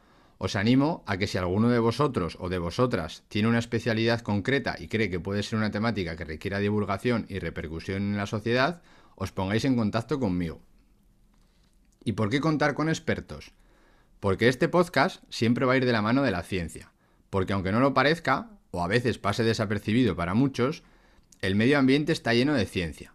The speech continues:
de biología, de geología, de física, de química,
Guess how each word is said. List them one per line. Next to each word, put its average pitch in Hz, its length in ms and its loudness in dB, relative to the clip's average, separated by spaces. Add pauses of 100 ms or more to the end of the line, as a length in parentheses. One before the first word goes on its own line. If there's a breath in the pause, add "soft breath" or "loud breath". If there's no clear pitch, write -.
(160)
de 85 140 -8
biología, 85 680 -2
de 90 180 -4
geología, 90 760 -4
de 101 140 -4
física, 90 580 -6
de 101 120 -6
química, 87 600 -4